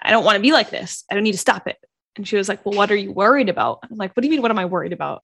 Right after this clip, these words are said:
<laughs> I need to stop doing this thing. I find myself just the repeating a lot, that one. And she, uh,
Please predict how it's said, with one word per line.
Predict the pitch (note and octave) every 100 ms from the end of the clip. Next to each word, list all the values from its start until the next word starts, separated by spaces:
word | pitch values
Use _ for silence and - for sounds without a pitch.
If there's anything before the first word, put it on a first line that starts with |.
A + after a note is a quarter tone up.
| _
<laughs> | _ -
I | B3+ - C6+ C6+ - - - - - - - B3+
need | C#4
to | C4
stop | C4 A#3 -
doing | C4+ A#3
this | G#3
thing. | G3+ F#3 F#3+
I | G3
find | - - G3 G#3+
myself | F#3+ F#3+ F#3+ F3+ -
just | G3+
the | F3+
repeating | F#3 - - F#3+ E3+
a | D#3
lot, | E3 D#3 F#3+ -
that | D#3 -
one. | G3 G3 G#3 _ _ - - _ -
And | G#3+ G3 F#3 F#3+ - -
she, | F#3+ - A3 G#3+ G#3+ G#3 F#3+ -
uh, | -